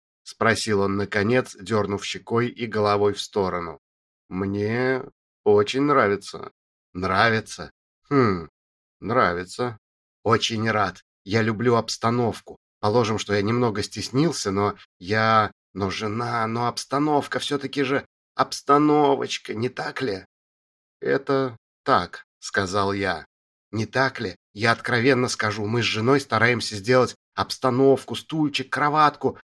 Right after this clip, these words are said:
все, чтобы было хорошо. Мы с женой горды, у меня жена институтка, но мы горды. Моя ступка по всему дому ходит». «Ступка?» спросил я в недоумении. «Ступка»,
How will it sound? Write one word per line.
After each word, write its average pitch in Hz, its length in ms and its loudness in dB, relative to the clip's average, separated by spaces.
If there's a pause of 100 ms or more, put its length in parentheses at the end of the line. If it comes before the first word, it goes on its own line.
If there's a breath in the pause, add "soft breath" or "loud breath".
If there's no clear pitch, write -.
все, 160 160 -2
чтобы 143 220 -6
было 147 180 0
хорошо. 143 560 -2 (180)
Мы 107 160 0
с 104 40 0
женой 120 320 0
горды, 113 460 0
у 120 80 0
меня 131 320 0
жена 147 320 0
институтка, 151 840 2 (200 loud breath)
но 104 140 0
мы 117 120 2
горды. 127 560 0 (140 loud breath)
Моя 107 240 2
ступка 143 440 -4
по 120 120 -2
всему 143 340 0
дому 147 380 4
ходит». 113 520 0 (560)
«Ступка?» 113 800 -4 (200)
спросил 98 580 -2
я 104 200 0
в 90 60 -8
недоумении. 101 800 -4 (420)
«Ступка», 139 800 0